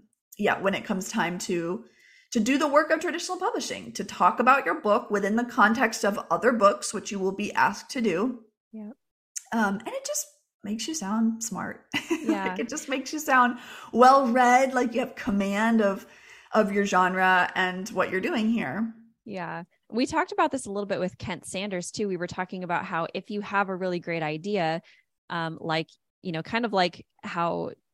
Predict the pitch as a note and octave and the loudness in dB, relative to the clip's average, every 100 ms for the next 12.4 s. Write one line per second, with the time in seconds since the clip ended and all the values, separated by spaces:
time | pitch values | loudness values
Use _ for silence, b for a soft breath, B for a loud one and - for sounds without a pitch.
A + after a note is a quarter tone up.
0 | F#3+ E3+ - - B3+ A#3 F3 - D#3+ D#3+ | -8 -6 -6 -8 -4 0 0 0 -2 -2
1 | F3+ E3+ E3 E3 E3+ - F#3+ G3 F#3 F3 | -6 -4 -4 -4 -4 0 0 0 -2 -4
2 | D#3+ - - - F#3 C#3+ - E3 F#3+ E3+ | -6 -8 -10 -6 -4 -6 -6 -10 -8 -6
3 | E3+ - F3+ F#3 C#4+ C4 B3+ - G#3 G3+ | 0 0 -2 -2 0 0 0 -4 -4 -4
4 | F3+ F3+ F3 F3+ E3 E3+ _ _ _ _ | 0 0 2 0 -4 -8 _ _ _ _
5 | _ F#3+ G3+ D#3 - - E3+ E3+ F3 E3 | _ -4 -2 -2 -6 -8 -8 -6 -8 -6
6 | F3 E3 E3 b b _ G3 A3 A3 A#3 | -2 0 -2 b b _ 2 2 2 0
7 | G#3 G3 G3+ F#3+ E3+ E3+ - - G3+ F3+ | 0 2 2 2 0 -2 -8 -8 -6 -4
8 | G3+ G3+ - - G3+ G3 F#3 G3+ G3+ G#3+ | -2 -2 -4 -4 -2 0 -2 -2 -2 -2
9 | - - A3 A3+ G#3 G#3 G#3 F3+ F#3 F3 | -2 0 0 0 -2 -4 -2 -2 -2 -2
10 | E3+ D#3 C#3+ D3 E3+ E3 F#3 E3+ B3+ C4 | -2 -2 -4 -8 -8 -4 -2 0 0 0
11 | A#3 A3 A3+ - G#3 G3 D3 G#3+ G#3 F3+ | -2 -4 -6 -6 -8 -8 -2 -2 0 -2
12 | G3+ F3+ D#3+ D#3+ | -4 -6 -8 -8